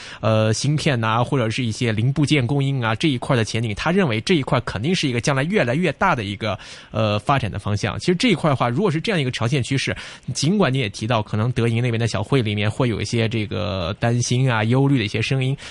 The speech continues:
但如果我们放长远来看的话，其实这样一个趋势的话，应该说在科技股里面的这个趋势应该还是不会改变的吧？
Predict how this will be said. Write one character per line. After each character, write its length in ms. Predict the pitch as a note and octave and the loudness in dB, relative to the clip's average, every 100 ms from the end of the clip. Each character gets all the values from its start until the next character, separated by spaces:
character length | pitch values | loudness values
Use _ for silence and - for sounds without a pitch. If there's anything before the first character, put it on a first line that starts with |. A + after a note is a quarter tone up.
| - | 0
但 100 | F#3+ | 4
如 160 | D#3 G#3+ | 4 4
果 140 | E3 | 2
我 60 | G2 | 0
们 100 | G#2 | 0
放 180 | C#3 | -2
长 160 | A#2+ - | -2 -2
远 120 | B2 | -2
来 100 | - | -2
看 120 | - G#2+ | -4 -4
的 80 | |
话， 140 | G#2 G#2 | -2 -2
其 100 | A#2+ | -2
实 60 | |
这 100 | B2+ | 0
样 100 | F#3 | 2
一 60 | A#2+ | 2
个 80 | A2+ | -2
趋 240 | - D#3+ | -2 0
势 160 | D#3+ D3+ | 0 0
的 80 | G#2+ | 0
话， 180 | G#2 F#2 - - - | 0 -2 -8 -14 0
应 180 | F#3 G3 | 2 4
该 120 | G3+ | 2
说 160 | F#3 | 2
在 120 | E3+ C#3 | 0 -2
科 260 | - G3 | 0 0
技 100 | F3+ | 0
股 220 | D#3+ A#2 | -2 -2
里 100 | G#2 | -4
面 140 | F2 F2+ | -4 -4
的 140 | G#2+ | -4
这 200 | G#2 D3 | -2 -2
个 140 | A#2 G#2 | -2 -4
趋 180 | - | -4
势 120 | A2 G#2+ | -4 -2
应 80 | |
该 80 | G#2+ | -2
还 100 | - | 0
是 60 | G2+ | -2
不 100 | G#2 | 0
会 100 | A#2 | -2
改 140 | G2+ | -4
变 160 | - G2 | -4 -4
的 80 | - | -4
吧？ 200 | - | -8